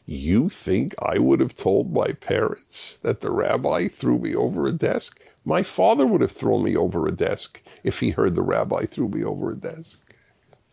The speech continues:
<laughs> You gotta be kidding. I would have never told my parents,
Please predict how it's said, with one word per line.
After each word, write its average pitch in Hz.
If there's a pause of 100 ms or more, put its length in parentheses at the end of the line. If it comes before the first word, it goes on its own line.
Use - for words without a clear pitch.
(160)
<laughs> - (360)
You 311
gotta 277
be 220
kidding. 220 (1000)
I -
would 233
have 240
never 233
told 139
my 117
parents, -